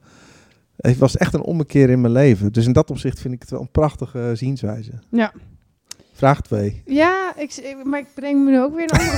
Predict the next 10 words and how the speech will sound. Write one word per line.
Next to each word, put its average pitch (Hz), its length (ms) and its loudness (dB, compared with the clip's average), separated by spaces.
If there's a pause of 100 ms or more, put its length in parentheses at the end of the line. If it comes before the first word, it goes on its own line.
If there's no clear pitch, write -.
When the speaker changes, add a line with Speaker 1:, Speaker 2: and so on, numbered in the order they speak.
Speaker 1:
<laughs> - 40 -10
Speaker 2:
vraag. 208 260 -6 (1900)
Nou, 302 360 0
voelen 403 300 -6
dingen, 381 220 -4
oké, 262 180 -4
dus, 262 220 -8
dus 302 160 -6
er 269 220 -14
is 277 180 -6